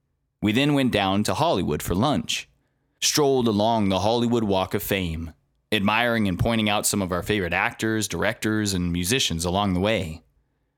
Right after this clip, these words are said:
Johnny took some pictures next to Rob Reiner's star. He's always been a fan of his work. We saw Stand By Me more times than I can count as kids. Maddie joined him in one picture because her favorite film of all time is The Princess Bride.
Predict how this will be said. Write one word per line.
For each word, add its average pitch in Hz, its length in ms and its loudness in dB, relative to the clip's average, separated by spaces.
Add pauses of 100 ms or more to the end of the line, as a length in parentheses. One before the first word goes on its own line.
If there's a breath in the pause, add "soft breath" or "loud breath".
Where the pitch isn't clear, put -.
(140)
Johnny 127 340 2
took - 180 -2
some 92 140 0
pictures 92 360 -2
next 98 240 -2
to 87 60 -2
Rob 98 360 -2
Reiner's 98 500 0
star. 82 500 -4 (440)
He's 117 180 2
always 104 260 2
been 95 140 -2
a 85 60 -4
fan 107 280 0
of 85 60 -2
his 80 160 -4
work. 95 400 -2 (540)
We 104 240 0
saw 101 240 0
Stand 131 440 2
By 85 160 0
Me 87 160 0
more 107 240 0
times 139 400 0
than 95 140 0
I 107 100 0
can 95 220 -4
count 107 300 -2
as 78 100 -2
kids. 90 540 -2 (640)
Maddie 127 340 0
joined 101 340 0
him 92 140 0
in 90 120 0
one 95 180 0
picture 101 340 -2
because 90 300 -2
her 190 100 0
favorite 92 380 -2
film 90 240 0
of 85 60 0
all 87 120 0
time 92 300 -2
is 101 140 -2
The 95 60 -2
Princess 98 400 -2
Bride. 120 520 -2